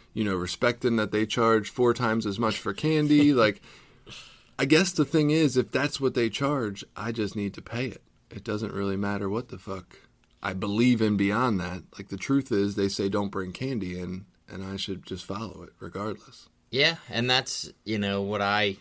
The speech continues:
Speaker 2: teach my kids about, you know, laws and rules and stuff all the time is, you know, it doesn't, if a place is upfront with you, it tells you what the expectations and what the rules are.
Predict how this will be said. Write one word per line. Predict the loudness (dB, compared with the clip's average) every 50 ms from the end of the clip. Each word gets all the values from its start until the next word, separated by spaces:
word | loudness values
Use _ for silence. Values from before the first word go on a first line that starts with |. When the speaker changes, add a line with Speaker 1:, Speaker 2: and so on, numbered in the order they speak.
| _ _
Speaker 2:
teach | -8 -8 -8 -6 -6 -6
my | -6 -6 -6
kids | -6 -4 -2 -2 -2 -2 -4 -8
about, | -10 -6 -4 -2 -2 -2 -2 -4 -6 -10 _ _ _ _ _ _ _ -12
you | -10 -6
know, | -4 -4 -4 -4 -6 -10 -14 -10
laws | -6 -4 -2 -2 0 -2 -2 -2 -2 -4 -4 -6
and | -8 -8 -6 -4
rules | -4 -4 -4 -4 -6 -8 -8 -6
and | -6 -6 -6
stuff | -6 -4 -4 -4 -4 -4 -6 -12 -10
all | -8 -6 -4 -2 -2
the | -4
time | -4 -2 -4 -4 -2 -4 -6 -6 -8
is, | -10 -12 -12 -12 -14 -16 -18 -20 _ _ _ _ _ _
you | -10 -8
know, | -6 -6 -6
it | -2
doesn't, | -2 -2 -2 -4 -8 -10 -12 -18 -20 -20 -20 -20 -20 -20 -20 -20 -20 _ _ _ _ _
if | -8 -8 -8
a | -8
place | -2 2 2 2 2 0 -2
is | 0 2
upfront | 2 2 2 2 2 2 2 2
with | -2 -4 -2 -4
you, | -4
it | -6 -4
tells | -4 -2 -2 -2 0
you | -2 -2
what | -2 -2 -2 0
the | 0 0 0
expectations | 0 -2 -4 -6 -6 -4 -2 -2 -2 -2 -2 -4 -6 -6 -6
and | -4 -4
what | -4 -4 -4
the | -6 -6
rules | -4 -4 -4 -6 -6 -8 -6
are. | -6 -6 -4 -6 -6 -8 -12